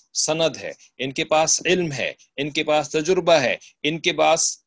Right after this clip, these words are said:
تقوی ہے، جو کہ ہم ان کے بارے میں دیکھا ہے ہم نے چیزوں کو، اس کی بنیاد پر ہم نے ان کے بارے میں ایک، ایک اپنا گمان بنایا ہے کہ ہاں یہ متقی لوگ ہیں،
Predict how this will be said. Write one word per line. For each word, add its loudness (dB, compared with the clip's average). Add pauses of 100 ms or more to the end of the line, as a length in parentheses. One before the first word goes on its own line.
(100)
تقوی 4
ہے، 4
جو 0
کہ -8
ہم -2
ان -4
کے -2
بارے 2
میں 0
دیکھا -4
ہے 0
ہم -4
نے -2
چیزوں 0
کو، 0 (300)
اس -4
کی -6
بنیاد 0
پر -4
ہم -8
نے -6
ان -6
کے -4
بارے -4
میں -6
ایک، -4 (300)
ایک -4 (220)
اپنا -4
گمان -4
بنایا -6
ہے -4
کہ -14
ہاں -8
یہ -10
متقی -6
لوگ -4
ہیں، -14